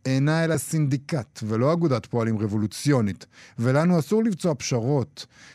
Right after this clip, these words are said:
חס ושלום. דא עקא שקופת אגודתנו ריקה, חברים, ומעתה רק שש פנות ליום יוכל כל אחד מאיתנו לקבל דמי שביתה,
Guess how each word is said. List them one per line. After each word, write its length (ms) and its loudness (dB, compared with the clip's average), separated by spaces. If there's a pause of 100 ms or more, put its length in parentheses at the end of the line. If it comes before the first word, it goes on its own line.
חס 560 -4
ושלום. 600 0 (360)
דא 100 -8
עקא 300 -6
שקופת 480 -4
אגודתנו 600 0
ריקה, 320 0 (240)
חברים, 520 -4 (420)
ומעתה 400 0
רק 180 0
שש 200 0
פנות 340 0
ליום 240 4
יוכל 260 2
כל 160 0
אחד 220 0
מאיתנו 320 0
לקבל 360 -4
דמי 240 -2
שביתה, 340 -8